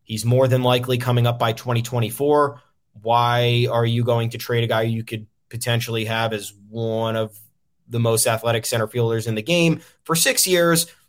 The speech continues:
for a guy who's not even gonna play center field for one year? Then you're gonna have him for two more years, and you don't have the requisite pieces around him, unless this plan B is way more expansive than I'm even imagining. Like you said before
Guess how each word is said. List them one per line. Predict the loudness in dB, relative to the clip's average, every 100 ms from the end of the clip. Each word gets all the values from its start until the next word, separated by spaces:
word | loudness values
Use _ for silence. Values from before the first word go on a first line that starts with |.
| _
for | 0 2
a |
guy | 2 2
who's | 0 2
not | 2 2
even | 2
gonna | 0
play | 2
center | 2 2 2
field | 2 0
for | 0
one | 2 2 2
year? | 2 2 2
Then | 0
you're | 0
gonna | 2 0
have | 0
him | -2
for | -8
two | -8 -6
more | 0 2 2
years, | 2 2 2 0 -4 -10 _ _ _ _ _ _ -4
and | 0 0 0 -2
you | -4 -4 0
don't | 0 0
have | 0 -2 -2
the |
requisite | -2 -2 -2 -4 -4
pieces | -4 -2 -2
around | -2 0 0
him, | 0
unless | -2 0 2 2 0
this | -2 -4
plan | -2 0 0
B | 0 -2
is | -4
way | -4 -2
more | 0 0
expansive | 0 -2 -2 -2 -2
than | 0
I'm | 0
even | -2 0
imagining. | 0 0 -2 -8 -14 _ _ _
Like | -4 -2
you | 0
said | 0
before | 0 -2 -2 -2